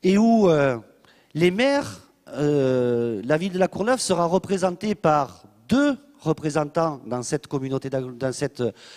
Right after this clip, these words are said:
grande métropole. Et, euh, on sera, euh, écouté, euh, une fois par an pour, euh, euh, tirer le bilan de l'année écoulée et dire ce qu'on veut pour l'année à venir.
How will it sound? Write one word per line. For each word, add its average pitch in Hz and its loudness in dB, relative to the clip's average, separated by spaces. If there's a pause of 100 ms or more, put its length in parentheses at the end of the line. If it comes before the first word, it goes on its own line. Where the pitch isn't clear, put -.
(140)
grande 202 0
métropole. 220 0 (920)
Et, 226 2
euh, 143 2
on 160 0
sera, 202 2
euh, 143 4
écouté, 202 2
euh, 143 4
une 202 0
fois 190 2
par 160 0
an 226 0 (240)
pour, 190 2
euh, 143 4 (100)
euh, 147 2
tirer 180 -4
le 170 -6
bilan 185 -2
de 196 -4
l'année 165 0
écoulée 165 -2 (220)
et 143 -4
dire 196 -4
ce - -8
qu'on 175 -2
veut 202 -2
pour 180 -4
l'année 180 0
à 185 0
venir. 143 -8